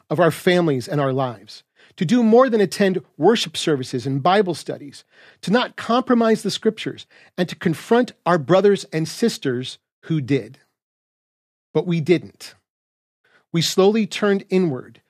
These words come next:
We became less dependent upon one another. We minded our own business when we should have stuck our noses in.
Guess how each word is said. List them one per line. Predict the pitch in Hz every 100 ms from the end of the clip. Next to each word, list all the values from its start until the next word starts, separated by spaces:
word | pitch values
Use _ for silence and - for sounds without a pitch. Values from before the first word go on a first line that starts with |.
| _ _
We | 170
became | 160 160 190 175
less | 143 131 214 -
dependent | - - - 220 143 107 -
upon | 135 185 160 143
one | 147
another. | 147 135 110 104 _ _ _ _ _ _
We | 170 180
minded | 165 165 214 220
our | 214 208
own | 190 208
business | 185 208 143 117 - _ _
when | 147
we | 160
should | - 165
have | -
stuck | - - 185 190
our | 165
noses | 165 185 143 117
in. | 117 143